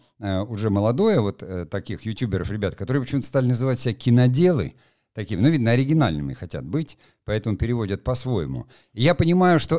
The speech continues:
это вот как разделение профессий. То есть человек может быть и фильммейкером, и вполне себе зарабатывать на жизнь, да.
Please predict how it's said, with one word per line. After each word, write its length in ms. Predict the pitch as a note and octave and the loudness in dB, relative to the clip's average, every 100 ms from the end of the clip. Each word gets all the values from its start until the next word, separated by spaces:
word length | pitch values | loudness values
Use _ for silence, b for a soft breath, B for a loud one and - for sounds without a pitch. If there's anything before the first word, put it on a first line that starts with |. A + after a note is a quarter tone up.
| - | -2
это 360 | D#3+ D3 C#3+ - | -2 2 0 -2
вот 160 | B2+ | -8
как 200 | B2+ C3+ | -6 -4
разделение 540 | C#3+ C3 D3+ D3 C3 C3 | -2 0 2 2 2 0
профессий. 580 | C3+ C3+ C#3+ F#2+ - - | -2 -6 -6 -6 -8 -8
То 120 | G#2 | -4
есть 200 | A2 G2+ | -4 -4
человек 240 | - B2+ | -6 -6
может 220 | C3+ B2 B2 | -4 -4 -4
быть 200 | B2 B2 | -8 -8
и 20 | |
фильммейкером, 600 | G2+ B2 F3+ A#3 C#3+ G2 | -8 -4 -4 -2 -2 -2
и 20 | |
вполне 340 | F#2+ G#2+ G2 C#3 | -2 -4 -2 -2
себе 160 | - | -4
зарабатывать 560 | G#2 A2 B2+ A#2+ G#2 F#2 | -6 -6 -4 -4 -6 -6
на 100 | A#2+ | -8
жизнь, 320 | A#2+ D#2+ C#3 | -8 -10 -8
да. 200 | B2+ A#2+ | -8 -8